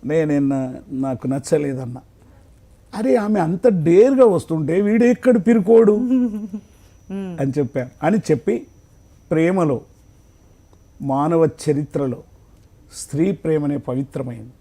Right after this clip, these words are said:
Speaker 1: స్త్రీ చాలా గొప్పది, ధైర్యవంతురాలు, ఒకసారి నిర్ణయం తీసుకుందంటే నిలబడుతుందని చెప్పాను.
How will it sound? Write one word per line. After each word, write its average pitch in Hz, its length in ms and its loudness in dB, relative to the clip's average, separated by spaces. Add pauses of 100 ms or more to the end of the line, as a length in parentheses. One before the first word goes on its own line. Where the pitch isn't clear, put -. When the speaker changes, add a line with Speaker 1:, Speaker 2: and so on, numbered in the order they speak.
(500)
Speaker 1:
స్త్రీ 143 260 -6 (100)
చాలా 139 140 -4
గొప్పది, 147 640 -2
ధైర్యవంతురాలు, 151 840 0 (120)
ఒకసారి 165 340 -2
నిర్ణయం 190 360 0
తీసుకుందంటే 170 500 -2
నిలబడుతుందని 156 480 0
చెప్పాను. 131 380 -8